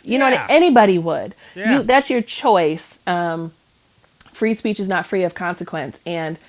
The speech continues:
Speaker 1: she's walking away from a huge franchise that could have done, you know what I mean? Like, look at some of the other characters that were on Game of Thrones and then just erupted. So that's, that's just really unfortunate of her. And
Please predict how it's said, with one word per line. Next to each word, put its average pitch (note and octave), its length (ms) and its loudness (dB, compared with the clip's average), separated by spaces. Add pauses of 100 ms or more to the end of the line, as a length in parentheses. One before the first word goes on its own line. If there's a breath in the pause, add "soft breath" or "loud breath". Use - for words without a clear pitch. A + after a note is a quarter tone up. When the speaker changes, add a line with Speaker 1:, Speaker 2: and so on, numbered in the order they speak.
(160 soft breath)
Speaker 1:
she's F#3+ 280 -6
walking F3 340 0
away E3 320 0
from D#3 240 -6
a D3+ 80 -4
huge F#3+ 560 -6
franchise D#3 680 -6
that D#3 200 -6
could E3+ 200 -8
have D#3+ 260 -8 (240)
done, D#3+ 400 -4 (340 soft breath)
you D4 100 2
know E4+ 80 6
what D4+ 120 6
I G3 80 2
mean? F3+ 260 0
Like, E3+ 300 -4 (240)
look A3+ 260 2
at - 80 -4
some A3+ 160 -4
of G3 60 0
the F#3+ 120 2
other F3+ 160 2
characters E3 540 -6
that D#3 160 -4
were E3 100 -4
on D#3+ 160 -4
Game E3+ 220 -4
of D#3 80 -8
Thrones E3 380 -6
and D#3+ 120 -8
then D#3+ 200 -8
just D#3 300 -10
erupted. D#3+ 840 -4 (580 soft breath)
So E3 640 2
that's, F3+ 420 -2 (100)
that's F3+ 260 -2
just F#3 240 -6
really E3 480 -2
unfortunate D3+ 640 -8
of C#3+ 120 -14
her. D3 220 -4
And D3+ 200 -10